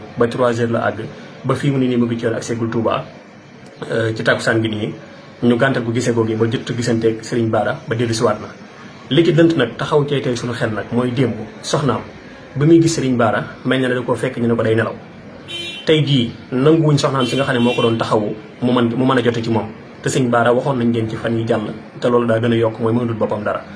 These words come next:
Soxna si moo daan dem yu set bu xëyee dem di ko toppatoo ji. Avocat am daana ko gis,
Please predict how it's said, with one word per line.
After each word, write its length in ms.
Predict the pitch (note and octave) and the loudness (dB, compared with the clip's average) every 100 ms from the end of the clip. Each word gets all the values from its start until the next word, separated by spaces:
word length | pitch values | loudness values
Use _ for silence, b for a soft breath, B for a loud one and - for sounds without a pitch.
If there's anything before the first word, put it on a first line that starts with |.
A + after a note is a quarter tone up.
| B - | B -4
Soxna 220 | C#3+ C3+ | 0 0
si 80 | B2+ | 2
moo 100 | B2 | 2
daan 120 | A#2+ | 2
dem 100 | A#2 | 2
yu 60 | A2+ | 0
set 160 | A#2+ | 0
bu 80 | A#2 | -2
xëyee 200 | A#2 A2 | -2 -2
dem 100 | A2 | -2
di 60 | G#2+ | -2
ko 100 | A2 | -4
toppatoo 340 | A2+ A2+ A2+ | -4 -2 -2
ji. 140 | G#2+ - - - - | -4 -8 -14 -18 -2
Avocat 300 | C#3+ C#3 C3 | 2 2 2
am 100 | A#2 | 2
daana 180 | A2+ A2+ | 2 2
ko 100 | A#2 | 0
gis, 240 | A2+ A2+ | -2 -4